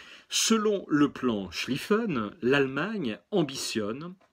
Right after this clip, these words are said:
pour éviter une guerre sur deux fronts, d'écraser d'abord la France en six semaines, en l'attaquant par surprise, avec le gros de ses forces, par la Belgique, puis de re-, se retourner ensuite contre la Russie,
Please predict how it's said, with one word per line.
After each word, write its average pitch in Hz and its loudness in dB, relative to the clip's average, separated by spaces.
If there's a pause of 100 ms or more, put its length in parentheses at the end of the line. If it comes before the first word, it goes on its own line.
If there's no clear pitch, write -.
(260)
pour 131 4
éviter 175 0
une 127 0
guerre 120 0
sur 87 -10
deux 110 -2
fronts, 139 -12
d'écraser 143 0
d'abord 117 -2
la 104 -2
France - -12 (160)
en 95 -12
six - -8
semaines, 117 -6 (340)
en 143 0
l'attaquant 151 -2 (160)
par - -10
surprise, 123 -6 (320)
avec 123 -2
le 110 -4
gros 165 -2
de 175 0
ses - -4
forces, - -10 (640)
par 196 4
la 165 4
Belgique, 98 -6 (340)
puis 226 0
de 143 -2
re-, 113 -4
se - -4
retourner 165 0
ensuite 107 -8 (100)
contre 185 -2
la 117 0
Russie, 101 -10